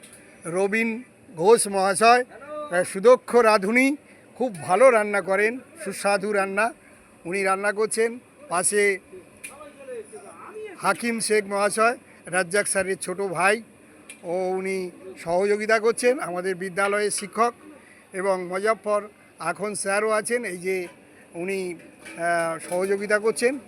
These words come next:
রবিন স্যারকে। আমরা আজকের ওনার বাড়িতে খাবো, এই খাওয়া দাওয়ার জন্য এখানে এসেছি। আর একটা গুরুত্বপূর্ণ জিনিস দেখুন, আমাদের বিদ্যা-, শিক্ষিকা, আহ,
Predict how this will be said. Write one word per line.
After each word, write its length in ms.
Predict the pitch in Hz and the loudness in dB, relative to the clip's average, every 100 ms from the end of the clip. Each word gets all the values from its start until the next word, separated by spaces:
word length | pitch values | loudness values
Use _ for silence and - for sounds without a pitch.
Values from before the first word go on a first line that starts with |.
| - - | -20 -18
রবিন 460 | 165 196 190 190 170 - - - | -4 -2 0 -2 -6 -14 -20 -20
স্যারকে। 600 | - - 185 180 220 254 233 - - - | -10 0 0 2 4 4 2 -12 -20 -14
আমরা 480 | 151 180 180 180 170 - - | -8 0 2 2 0 -10 -10
আজকের 400 | 160 165 - 180 | -6 -6 -2 -4
ওনার 300 | 165 170 170 | -2 -4 -4
বাড়িতে 360 | 165 165 165 175 | -4 -6 -6 -10
খাবো, 440 | - 160 165 202 233 - - - | -6 -6 -2 -4 -4 -16 -20 -12
এই 140 | 175 | -10
খাওয়া 320 | 156 147 165 175 | -6 -4 -2 0
দাওয়ার 260 | 175 170 | -2 -2
জন্য 260 | 147 165 170 | -6 -6 -4
এখানে 320 | 156 156 160 | -6 -6 -8
এসেছি। 300 | 147 - 147 - - - 359 - | -6 -8 -10 -14 -18 -14 -12 6
আর 140 | 165 | 10
একটা 280 | 220 240 262 | 10 12 10
গুরুত্বপূর্ণ 600 | 226 240 214 247 247 247 | 8 6 6 6 6 6
জিনিস 320 | 226 233 233 | 4 4 6
দেখুন, 400 | 233 240 247 285 302 - - - | 10 10 10 4 2 -10 -18 0
আমাদের 520 | 180 226 233 240 254 - - - - | 4 8 8 10 8 6 -6 -14 -12
বিদ্যা-, 960 | 170 226 208 240 214 233 196 226 220 - | -4 0 4 6 6 4 2 2 0 -2
শিক্ষিকা, 520 | 233 - 233 240 | -6 -4 0 4
আহ, 80 | 233 | 4